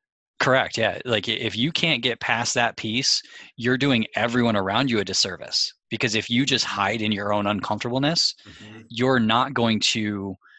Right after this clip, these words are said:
Speaker 1: bring forth your own ideas, because,
Speaker 2: Mm-hmm.
Speaker 1: you know, that's another uncomfortable situation. If you're in a team meeting and you're uncomfortable with the conversation that's happening, but you have a really great idea and you don't bring it up, it never comes to fruition. If
Speaker 2: Right.
Speaker 1: you're, you know, having a conversation with a teammate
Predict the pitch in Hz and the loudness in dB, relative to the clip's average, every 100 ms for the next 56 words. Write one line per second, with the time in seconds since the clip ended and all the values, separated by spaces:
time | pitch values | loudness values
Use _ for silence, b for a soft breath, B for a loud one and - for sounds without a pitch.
0 | b b _ _ _ - 127 117 - 113 | b b _ _ _ 0 2 2 2 0
1 | - 107 107 104 98 101 92 - - - | 2 2 2 0 -2 -4 -6 -4 -6 -6
2 | 107 107 101 98 104 98 98 104 110 110 | -8 -8 -6 -6 -4 -2 0 -2 0 2
3 | 110 104 107 101 95 - 107 104 95 85 | 2 0 -2 -4 -4 -4 -2 -2 -2 -4
4 | 101 110 104 - _ - 127 110 123 139 | 0 0 0 -4 _ -4 0 2 2 0
5 | 98 95 B B B - 107 104 113 110 | -2 -6 B B B -4 -2 2 2 2
6 | - 117 - 107 95 98 - 104 113 104 | 0 -2 -2 -2 -4 -8 -6 -4 -2 -2
7 | 95 110 - 92 110 127 139 104 95 110 | 0 0 0 -2 -2 0 0 -2 -2 -4
8 | 92 87 104 101 101 101 95 98 117 98 | -4 -4 -2 -2 -2 -2 -2 0 0 0
9 | 95 98 90 90 113 - B B B - | -2 -4 -6 -4 -4 -6 B B B -8
10 | - 117 104 - 95 - - 95 98 123 | -2 0 0 -2 -4 -4 -8 -8 -4 -2
11 | - 62 - B B B - 104 - 104 | -2 -8 -16 B B B -6 -6 -4 -2
12 | 98 98 98 95 - 117 98 95 110 104 | -2 -2 -6 -12 -4 -2 0 -2 -2 -2
13 | 95 - 101 95 98 - 101 98 - 165 | -6 -6 -6 -6 -6 -6 -6 -6 -4 -2
14 | 123 85 | -4 -8